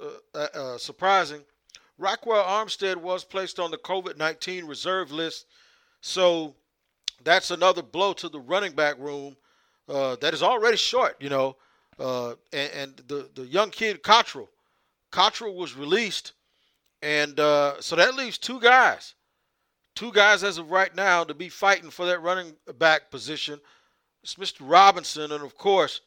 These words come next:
Thompson for Jacksonville. We'll just have to see how it goes, man, going into the year, uh, with those two guys going into, uh, opening week for Jacksonville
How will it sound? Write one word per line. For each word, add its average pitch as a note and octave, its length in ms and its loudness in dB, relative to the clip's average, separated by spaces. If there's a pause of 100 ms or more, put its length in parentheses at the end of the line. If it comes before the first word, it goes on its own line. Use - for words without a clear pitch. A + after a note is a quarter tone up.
Thompson F3+ 500 2 (540)
for - 140 -16
Jacksonville. E3+ 580 2 (1300)
We'll G3 100 -4
just B3 120 2
have A3+ 80 4
to - 100 -6
see A#3 120 -4
how A3 160 8
it F#3+ 80 2
goes, G3 320 0
man, F#3 240 -2
going F3+ 260 -2
into F3+ 220 -10
the D#3 100 -14
year, D#3 400 -4 (500)
uh, C#3 120 -2
with D3+ 240 -8
those E3+ 220 -2
two F3 180 -14
guys D3+ 580 6 (420)
going D#3 320 -2
into, D3+ 560 -4
uh, C3+ 300 2
opening E3 320 -8
week D#3+ 220 -8
for C3 80 -18
Jacksonville C#3 640 -4